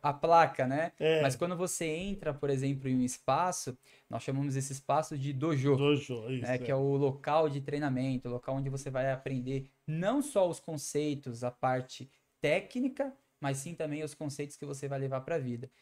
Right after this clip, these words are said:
Speaker 1: E uma das coisas que nós falamos muito pros nossos alunos,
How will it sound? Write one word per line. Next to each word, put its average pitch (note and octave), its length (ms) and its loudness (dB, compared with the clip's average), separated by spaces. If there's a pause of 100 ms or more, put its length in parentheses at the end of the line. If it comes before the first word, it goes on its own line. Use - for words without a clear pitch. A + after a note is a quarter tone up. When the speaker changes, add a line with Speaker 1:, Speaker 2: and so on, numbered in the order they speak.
(160)
Speaker 1:
E D3 60 0
uma F#3 120 -2
das F3+ 160 2
coisas E3+ 280 -6
que - 120 -8
nós D3+ 340 2
falamos D3+ 420 -2
muito C#3+ 420 0 (100)
pros C3+ 140 -4
nossos C3 320 -2
alunos, B2 440 0